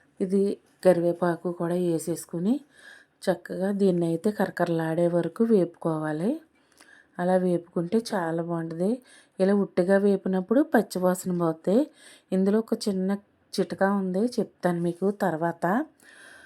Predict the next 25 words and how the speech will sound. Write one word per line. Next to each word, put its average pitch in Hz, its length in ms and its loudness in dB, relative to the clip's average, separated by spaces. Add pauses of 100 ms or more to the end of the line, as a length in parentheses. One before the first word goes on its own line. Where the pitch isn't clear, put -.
(220)
అలా 180 260 0
వీడియో 185 480 2
కంటిన్యూ 180 540 0
చేస్తూ 185 340 0
ఉండండి. 175 580 -2 (400)
ఆ 196 60 -2 (120)
చిట్కా 190 260 -2
ఏంటనేది 185 560 0
చెప్తాను. 185 720 -4 (500)
చక్కగా 190 300 0
ఈ 208 100 2
కరివేపాకు 180 680 0
కూడా 190 300 0
లో 196 240 2
to 185 160 -4
మీడియం 185 400 -2
ఫ్లేమ్లో 180 400 -4
పెట్టుకుంటూ 180 760 -4 (640)
చక్కగా 185 320 -2
నీట్గా, 180 1000 -2 (520)
ఆ, 180 180 -4
మీరైతే 196 460 0
చేయి 208 240 0
పెట్టకండి. 190 640 -2
నేనైతే 185 840 0